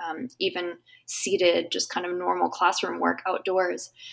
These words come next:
But what's missing is the transition time. You know, children are no longer, um, running across campus to go to library and then running back to have math class and then running over to art class and then coming back to have reading. You know, they're,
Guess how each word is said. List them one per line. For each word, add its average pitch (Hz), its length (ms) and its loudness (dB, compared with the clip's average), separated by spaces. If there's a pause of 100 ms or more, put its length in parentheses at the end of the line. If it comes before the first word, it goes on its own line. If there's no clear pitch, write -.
(220)
But 185 280 6
what's 214 240 2
missing 247 420 4
is 175 200 -4
the 170 100 -2
transition 180 720 -2
time. 156 600 -4
You 180 120 -4
know, 170 120 -2
children 170 360 -4
are 170 160 0
no 180 180 0
longer, 170 580 2 (320)
um, 165 180 0
running 170 400 0
across 185 340 0
campus 247 380 2
to 233 180 0
go 226 180 2
to 226 80 2
library 220 520 4
and 175 120 0
then 180 160 -6
running 180 360 -4
back 185 400 2
to 180 200 0 (280)
have 180 200 2
math 185 300 -2
class 175 300 2
and 170 100 -4
then 170 180 -4
running 185 360 -2
over 220 260 4
to - 220 -2
art 233 160 2
class 190 360 0
and 180 80 -6
then 180 140 -6
coming 180 400 -6
back 160 360 4
to 175 60 -4
have 180 220 0
reading. 175 440 2 (360)
You 190 160 0
know, 175 80 0
they're, 175 300 4